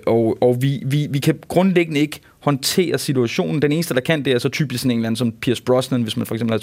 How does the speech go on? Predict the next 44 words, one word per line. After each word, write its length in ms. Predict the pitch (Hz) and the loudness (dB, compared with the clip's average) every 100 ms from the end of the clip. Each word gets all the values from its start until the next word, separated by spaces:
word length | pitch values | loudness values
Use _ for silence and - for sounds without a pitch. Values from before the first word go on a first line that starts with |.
| - | -6
set 180 | - 104 110 | -6 -4 -2
Dante's 300 | 117 117 123 - | -2 -2 -6 -6
Peak, 160 | 143 143 - - - - - | -8 -8 -10 -16 -16 -14 -2
eller, 120 | - | 2
eller 120 | 131 123 | 4 2
andet. 140 | 123 | -2
Det 60 | 131 | -2
er 40 | |
typisk 280 | 196 170 151 | -2 -2 -2
en 60 | 127 | -2
hvid 160 | 143 | 0
mand, 200 | 135 127 | 0 0
der 60 | 127 | 0
lige 260 | 135 135 | 0 0
sådan 180 | 117 123 | 0 -2
kommer 200 | 131 123 | 0 0
ind 80 | 117 | 0
og 80 | 113 | 0
redder 180 | 113 113 | 0 2
dagen, 320 | 160 165 165 | 0 -2 -4
og 260 | 117 107 | -4 -2
resten 280 | 127 - 131 | -2 -2 0
render 160 | 120 110 | 0 0
rundt 160 | 110 | 0
og 60 | 113 | -2
er 40 | |
i 40 | 110 | -2
panik. 360 | 117 117 - - - - - - - - | -2 -4 -6 -14 -16 -14 -16 -16 -12 -2
Problemet 340 | 156 196 170 | 0 2 2
med 80 | 139 | 2
den 120 | 151 | 2
fortælling, 460 | - - 180 143 135 | 0 0 0 0 0
som 120 | 131 | 0
Hollywood 420 | 123 143 139 123 | 2 2 2 0
og, 180 | 113 - | 0 0
og 60 | 113 | -2
generelt 280 | 123 131 120 | -2 0 2
massemedierne 560 | 120 123 127 - 120 | 2 2 0 0 0
godt 140 | 117 123 | 0 0
kan 100 | 143 | -2
lide 60 | |
at 40 | - | -4
fortælle 440 | - - 190 135 | -4 -2 0 0
omkring 420 | 110 - 131 113 | -2 -2 -2 -2